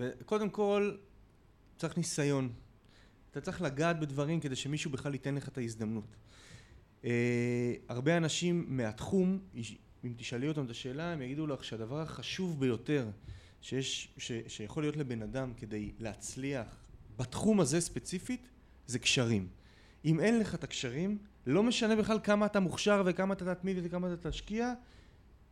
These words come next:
תשעים אחוז ומעלה לא יגיעו למה שהם רוצים. מאוד, אז, אז לפתח את הדבר הזה, אגב, זה גם, גם יכול להיות כלי. אני לא פוסל קשרים, זה גם יכול להיות כלי.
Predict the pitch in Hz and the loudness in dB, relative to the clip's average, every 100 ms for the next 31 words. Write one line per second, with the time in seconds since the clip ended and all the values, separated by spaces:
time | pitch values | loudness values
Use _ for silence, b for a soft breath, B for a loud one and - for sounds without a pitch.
0 | - 143 139 226 226 196 147 196 156 143 | -8 -2 4 6 6 4 0 -2 2 2
1 | 180 208 233 233 - - 156 208 156 175 | 4 2 2 -2 -8 -4 2 2 4 2
2 | 151 135 131 135 117 113 - 98 - - | 2 0 -4 -6 -6 0 0 0 -8 -12
3 | - 160 202 - - 151 151 - - 185 | -4 2 2 0 -4 -4 -6 -12 -6 -4
4 | 170 - 160 156 151 151 240 - 160 170 | -4 0 2 2 0 0 0 0 -2 6
5 | 214 - 175 196 190 165 170 170 185 254 | 12 12 12 0 -2 -2 -2 2 4 4
6 | 254 254 226 214 - 226 117 - B B | 2 0 0 -2 0 2 2 -2 B B
7 | B 117 131 190 240 - 208 - 175 190 | B -2 0 2 2 2 0 0 0 0
8 | 120 120 208 220 214 190 - - 165 | -2 -4 -4 -4 -4 -4 -6 -4 -4